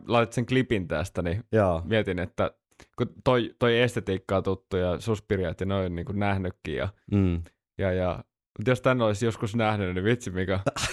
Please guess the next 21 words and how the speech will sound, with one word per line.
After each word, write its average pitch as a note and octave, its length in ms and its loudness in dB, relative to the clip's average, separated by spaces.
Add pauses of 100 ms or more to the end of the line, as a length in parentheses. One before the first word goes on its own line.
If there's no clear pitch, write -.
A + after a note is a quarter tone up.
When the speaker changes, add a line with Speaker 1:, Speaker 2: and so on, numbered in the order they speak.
Speaker 2:
<laughs> - 360 -18
Speaker 1:
tota, G#2 340 2
Speaker 2:
Joo. G#2 340 0 (240)
Speaker 1:
revelation A2+ 800 4
olisi A2 240 0
ollut. G#2+ 320 2 (160)
Speaker 2:
Kyllä. G2 440 4 (140)
Noissa A2 280 2
Argento-leffoissahan G2+ 1040 2
ne F2+ 120 0
on F#2 80 0
niinku F2 180 -4
sen G2 200 0
Go-, G#2 320 2
Goblin F#2 440 2
Bandin D#2 420 -2
kanssa, D2+ 360 -4
italialaisen C#2 800 -6 (380)
bändin D2+ 340 -4
kanssa C2 220 -10
tehnyt D2 240 -6